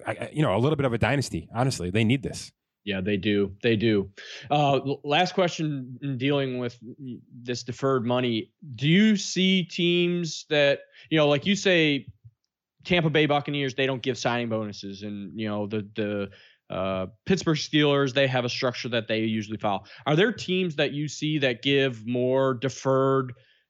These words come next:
Speaker 2: contracts than, say, other
Speaker 1: Your hometown,
Speaker 2: baseball
Speaker 1: sir.
Speaker 2: teams?
Speaker 1: <laughs>
Speaker 2: Uh, I know the Na-,
Speaker 1: Yeah,
Speaker 2: well, I
Speaker 1: the
Speaker 2: knew the
Speaker 1: Nats.
Speaker 2: Nationals. I knew, I, I, it, it was a, a loaded question because I knew the Nats and obviously the Dodgers with Betts, but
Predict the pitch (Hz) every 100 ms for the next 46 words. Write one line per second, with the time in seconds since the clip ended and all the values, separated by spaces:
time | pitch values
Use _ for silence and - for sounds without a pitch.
0 | - - 135 135 - 135 127 127 123 -
1 | 127 123 123 120 117 117 107 _ _ -
2 | 139 120 123 127 131 127 - 160 185 139
3 | 120 123 107 - 135 151 151 156 - -
4 | 214 - 190 - 170 156 175 185 220 185
5 | 175 - - - - 143 - 160 156 -
6 | 110 - - - 180 214 214 - 180 -
7 | - _ _ 190 190 190 190 170 170 165
8 | 165 170 202 180 - 165 - 139 123 143
9 | 151 196 151 139 147 131 117 143 123 131
10 | 139 135 127 143 131 123 120 120 123 127
11 | 117 110 104 110 151 - 123